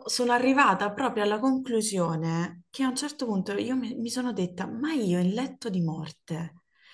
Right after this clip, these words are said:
che cosa penserò di aver fatto della mia vita?"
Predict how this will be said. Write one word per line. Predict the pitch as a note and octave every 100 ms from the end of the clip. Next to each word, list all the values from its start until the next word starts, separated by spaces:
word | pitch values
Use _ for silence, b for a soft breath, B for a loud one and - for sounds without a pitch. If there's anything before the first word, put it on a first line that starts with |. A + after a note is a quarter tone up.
| b _
che | B3+ -
cosa | D#4 D#4 D4+
penserò | C#4 C#4 - C#4 C4+
di | C4
aver | A#3 A3+
fatto | - - D3 - -
della | D#3+ D#3+ D#3+
mia | D#3+
vita?" | D#3 D#3 D#3 D#3+ D#3